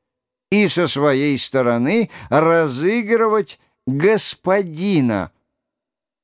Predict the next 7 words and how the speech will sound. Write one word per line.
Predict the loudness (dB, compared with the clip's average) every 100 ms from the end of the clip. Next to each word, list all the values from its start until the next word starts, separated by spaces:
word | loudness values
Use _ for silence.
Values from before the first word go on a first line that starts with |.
| -10
Что | -4 0 2
говорю | 2 2 0 0
я? | 0 -2 -6 _ _ _ _ _
Философа. | -14 0 2 2 0 2 0 0 -2 -2 -2 -4 -4 -8 _ _ _ _ _ _ _ _ _ _ _ _ _ _ _
Моя | 2 4 2 0
память, | 0 0 -2 -6 -10 -20 _ _ _ _ _ _ _ _ _
память | 2 2 -2 -4 -18